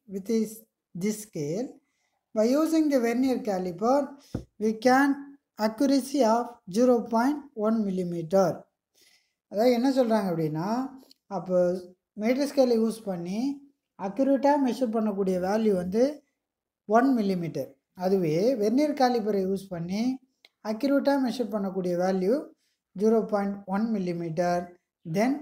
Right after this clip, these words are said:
ஸ்க்ரூ கேஜை யூஸ் பண்ணி மெஷர் பண்ணக்கூடிய அக்யூரசி வேல்யூ ஜீரோ பாயிண்ட் ஜீரோ ஒன் மில்லிமீட்டர். அடுத்து பாருங்க, description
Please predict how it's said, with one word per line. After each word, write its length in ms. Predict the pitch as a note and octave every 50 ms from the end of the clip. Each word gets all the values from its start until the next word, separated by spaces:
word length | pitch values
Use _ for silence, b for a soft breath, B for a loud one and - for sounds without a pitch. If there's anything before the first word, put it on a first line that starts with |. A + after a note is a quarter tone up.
| - - - -
ஸ்க்ரூ 260 | - - C#4 D4+ D#4+ D#4+ D#4
கேஜை 280 | D4 C4+ G#3 G#3 G#3 G3
யூஸ் 160 | F#3+ F#3+ F#3+ - - G3
பண்ணி 300 | F3+ F3+ F3+ F#3+ G3+ G3+ G#3 G#3+ G#3 - _ _ _ _ _ _ _ _ _ - - G#3
மெஷர் 300 | G3+ G3+ B3+ B3 A3 A3
பண்ணக்கூடிய 440 | G#3+ G3 F#3+ F3 F#3 F3 F3 E3+ E3 D#3+ D#3 D#3 - - - G#3+
அக்யூரசி 480 | G#3 - - C#4 B3+ A3+ - - G#3 F3+ F3
வேல்யூ 300 | F3 F3 F#3 G3 A#3 D4+ F4 - - b b b b b b _ _ - E3+ E3+
ஜீரோ 220 | G#3 A3 G#3+ G#3 F#3+ - -
பாயிண்ட் 280 | G#3 G#3 A#3 D4+ E4 D#4+ - - _ _ _ _ _ -
ஜீரோ 260 | F#3+ G#3 G#3+ G3+ G3+ F#3+ F3 D#3+ E3+ G#3
ஒன் 120 | A#3+ C4+ F4+ - - - _ - G3+
மில்லிமீட்டர். 720 | F#3+ F#3 F3+ E3+ E3 D#3+ D#3 D3 D3+ F3+ F3 E3 D3+ C3 - - _ _ _ _ _ _ _ _ _ _ _ _ _ _ _ - F3
அடுத்து 220 | F3 E3+ E3 D#3 D3+ C#3+
பாருங்க, 280 | C#3 C3 B2 A#2 B2 D3+ - _ _ _ _ _ _ _ _ _ _ _ _ _ _ _ _ _ _ _ - F3+ F#3 B3
description 640 | C#4 C4+ C#4 - - E4+ E4+ E4 - - C#4 B3